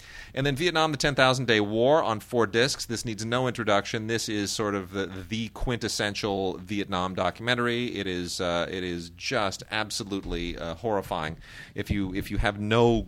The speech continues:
grasp, if you're, you know, young enough to not really understand Vietnam except through a handful of movies and T V shows, get this, watch this. It will fill in all the blanks. And then lastly, a lovely box set called the Royal Collection. Um,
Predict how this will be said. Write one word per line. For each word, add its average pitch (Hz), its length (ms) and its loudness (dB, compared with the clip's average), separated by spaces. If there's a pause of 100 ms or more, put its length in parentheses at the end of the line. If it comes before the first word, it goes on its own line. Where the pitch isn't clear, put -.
(120)
grasp, 101 560 6
if 92 180 -6
you're, 95 120 0
you 92 320 -4
know, 85 120 2
young 95 340 0
enough 92 300 0
to 98 200 -2
not 95 260 2
really 90 400 -2
understand 90 460 -2
Vietnam 87 440 -2
except - 280 -4
through 85 320 -2
a - 20 -10
handful 90 320 -4
of 80 60 -2
movies 87 360 -2
and 85 80 -6
T 85 140 -8
V 87 140 -6
shows, 95 320 0 (360)
get 110 220 2
this, 110 220 2
watch 95 340 2
this. 90 340 0
It 90 240 -4
will 92 160 -4
fill 110 300 -2
in 87 80 -2
all 85 240 -2
the 87 80 -10
blanks. 76 420 -10 (540)
And 139 100 0
then 139 120 0
lastly, 220 360 -2
a 117 80 2
lovely 170 280 0
box 101 280 4
set 113 200 -4
called 110 180 -4
the 101 60 -2
Royal 107 320 2
Collection. 80 680 -4
Um, 87 760 -2